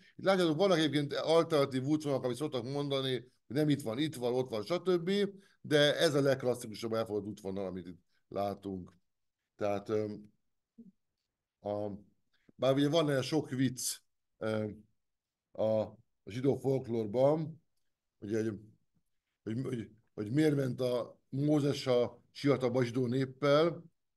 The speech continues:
mert szigy-, sziget velük átmenni a városokon. Tehát van egy ilyen mondat. Szóval, a, a, például meg, hogy ennyire, ennyit kellett keresgélni ahhoz, hogy megtalálja az egyedüli országot, ahol nincsen olaj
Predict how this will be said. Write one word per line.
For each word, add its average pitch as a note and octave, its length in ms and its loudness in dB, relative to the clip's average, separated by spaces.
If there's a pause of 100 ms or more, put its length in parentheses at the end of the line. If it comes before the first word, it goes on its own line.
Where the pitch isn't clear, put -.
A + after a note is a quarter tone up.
(720)
mert G#2+ 140 -10
szigy-, D3 240 4
sziget D3+ 320 4
velük A#2+ 220 0
átmenni A#2+ 440 0
a G#2+ 80 -6
városokon. G2 720 -6
Tehát F#2+ 160 -8
van G#2+ 100 -8
egy F#2+ 100 -8
ilyen F#2+ 140 -6
mondat. B2+ 460 -6 (580)
Szóval, A2 400 -4 (280)
a, A#2+ 100 -8 (800)
a, A#2+ 160 -2 (420)
például A2+ 480 0
meg, A2+ 200 -4 (560)
hogy C3 100 -6
ennyire, D#3+ 320 4
ennyit F3 260 2
kellett C#3+ 220 4
keresgélni C3+ 640 2
ahhoz, C#3 540 2
hogy - 640 -8
megtalálja C#3 360 2
az D3+ 40 2
egyedüli B2+ 300 2
országot, B2 460 -4
ahol A#2 120 0
nincsen A2+ 260 -6
olaj F#2 420 -6